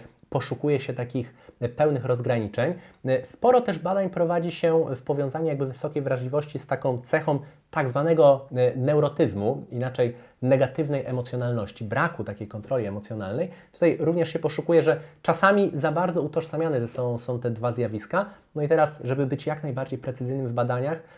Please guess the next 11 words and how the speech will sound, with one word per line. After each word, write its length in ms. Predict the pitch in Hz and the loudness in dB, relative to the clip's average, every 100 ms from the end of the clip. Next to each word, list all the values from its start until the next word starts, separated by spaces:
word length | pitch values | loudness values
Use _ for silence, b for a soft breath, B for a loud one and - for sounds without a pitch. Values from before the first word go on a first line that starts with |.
| B _ | B _
e, 220 | 120 123 | -2 0
tutaj 400 | 120 127 135 131 | -2 -2 0 0
badacze 560 | 127 135 131 135 - 131 | -2 -4 -4 -4 -4 -4
poszukują, 680 | - 127 123 - 131 123 120 B B | -4 -8 -6 0 2 2 0 B B
e, 140 | 120 120 | -6 -4
jak 340 | 131 139 147 | -4 -4 -4
najbardziej 640 | 135 120 131 127 123 127 | -6 -4 -4 -4 -2 -2
takich 300 | 123 113 120 | -4 -8 -12
potwierdzonych 680 | - 156 151 139 117 127 120 | -6 -6 -4 -4 -4 -6 -4
naukowo 360 | 110 98 101 98 | -8 -6 -8 -6
rozróżnień. 520 | 95 92 87 85 85 | -8 -10 -12 -16 -18